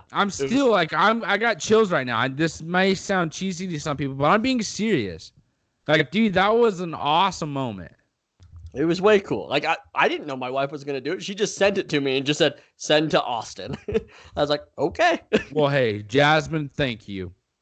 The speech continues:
Speaker 1: That made my day, honestly. Helped, made my week, really. It was, it was a, it was a great thing. I'm, I don't know what else to say for it. It was awesome. Thank you.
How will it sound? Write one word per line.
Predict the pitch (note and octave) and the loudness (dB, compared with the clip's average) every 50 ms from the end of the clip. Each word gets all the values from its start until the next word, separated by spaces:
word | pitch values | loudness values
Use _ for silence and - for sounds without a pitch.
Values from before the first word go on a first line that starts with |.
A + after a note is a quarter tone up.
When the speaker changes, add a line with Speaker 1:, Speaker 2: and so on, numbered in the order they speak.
| _ - | _ -6
Speaker 1:
That | C3 C#3 C#3 | -4 -4 -2
made | C#3+ C#3+ C#3+ C3 | -2 -2 -2 -2
my | C3 C3+ C3 | -2 -4 -4
day, | B2 A#2 A2 G2+ F#2+ F2 E2+ _ _ _ _ | -4 -4 -8 -8 -8 -10 -12 _ _ _ _
honestly. | G#2 G#2 G#2 G2+ F#2 G2 - G2 F#2 F2 E2+ _ _ _ _ _ _ _ _ _ _ _ _ _ - | -8 -6 -6 -6 -8 -8 -8 -8 -8 -8 -8 _ _ _ _ _ _ _ _ _ _ _ _ _ -2
Helped, | C#3+ C#3 C3+ C3 - - | 2 2 2 2 0 -8
made | F#2+ B2 B2+ C#3+ D3+ D#3+ D#3+ D3 | -14 -10 -6 -2 -2 -2 -2 -2
my | D3+ D#3 D3+ D3 | 0 2 4 4
week, | C#3 C3+ C3 B2 A2+ G2+ G2 - - _ - | 4 2 2 0 0 -2 -4 -8 -16 _ -2
really. | A#2+ B2 A#2 G#2+ G2 G2 G2 G2+ _ _ | 0 2 2 2 0 -2 -6 -12 _ _
It | A#2 | 0
was, | B2+ C3 B2+ A#2 - - | 0 0 0 0 -2 -2
it | B2+ | -2
was | C3+ B2 A#2+ | -2 -2 -2
a, | |
it | A2+ G2+ - _ _ - _ | -6 -8 -16 _ _ -12 _
was | - B2 A#2+ | -2 -2 -2
a | |
great | A#2+ B2 B2+ C#3 D3 D3 A#2+ B2 | 2 4 6 6 6 4 2 -2
thing. | - C#3 C#3 C#3 C#3 C3+ C3 G#2+ | -4 -2 0 0 -2 -4 -4 -6
I'm, | A#2+ B2 A#2 - | -6 -6 -2 0
I | B2+ C#3 | 2 2
don't | D3+ D3 | 2 2
know | C#3+ C#3+ | 4 4
what | C#3+ | 4
else | C#3 C3+ | 4 2
to | - | 0
say | - C#3+ C#3 | -2 -2 -2
for | C3+ - C#3+ C#3 C3+ C3+ | -2 0 0 2 2 2
it. | B2+ - _ _ _ _ _ _ _ _ _ | 0 -4 _ _ _ _ _ _ _ _ _
It | - A#2+ | -6 -4
was | A#2+ A2+ | 0 2
awesome. | B2+ B2 A#2+ A#2+ - B2 A#2+ A#2 A2+ - - _ _ _ _ _ | 2 2 2 0 -4 -8 -12 -12 -14 -16 -20 _ _ _ _ _
Thank | - B2 A#2+ A2+ A2+ | -6 -6 -6 -6 -4
you. | A#2+ A2+ A2+ A2 | -4 -2 -2 -4